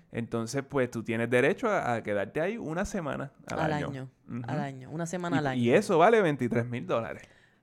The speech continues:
Speaker 2: Claro, porque lo puedes hacer año tras año. No es solamente por un año, ¿verdad?
Speaker 1: Exacto,
Speaker 2: Es que lo
Speaker 1: exacto.
Speaker 2: estás haciendo año. Y hay veces que te dicen, "No, esto tú se lo puedes pasar si tú mueres, se lo puedes pasar a tus hijos". A veces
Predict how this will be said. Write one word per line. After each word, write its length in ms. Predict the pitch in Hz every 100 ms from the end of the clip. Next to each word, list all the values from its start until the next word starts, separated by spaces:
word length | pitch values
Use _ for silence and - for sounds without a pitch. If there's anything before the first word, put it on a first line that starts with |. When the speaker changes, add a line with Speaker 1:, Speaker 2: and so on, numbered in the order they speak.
| _
Speaker 2:
Claro, 300 | - 165 156
porque 220 | 156 156
lo 80 | 147
puedes 160 | 143 151
hacer 240 | 160 202
año 220 | 165 165
tras 200 | 165 180 -
año. 300 | 160 185 170
No 120 | 160
es 100 | 180
solamente 380 | 262 240 233 226
por 140 | 208
un 160 | 185 165
año, 260 | 190 165
¿verdad? 160 | 139 127
Speaker 1:
Exacto, 120 | 151 175
Speaker 2:
Es 60 |
que 120 | -
lo 60 | 160
Speaker 1:
exacto. 160 | 156 180
Speaker 2:
estás 160 | 180
haciendo 260 | 202 202 185
año. 160 | 175 160
Y 80 | 170
hay 60 |
veces 200 | 165 175
que 120 | 202 196
te 80 |
dicen, 320 | 208 208 170 151
"No, 160 | 208
esto 180 | 185 151
tú 120 | 160
se 120 | -
lo 80 | 156
puedes 320 | 160 156 156
pasar 320 | - 151 170 160
si 140 | 151
tú 100 | 135
mueres, 420 | 135 170 240 233
se 120 | 202
lo 80 | 147
puedes 160 | 135 135
pasar 300 | - 135 131
a 80 | 127
tus 240 | - -
hijos". 420 | 247 247 226 214 214 - -
A 180 | 101 147
veces 140 | 143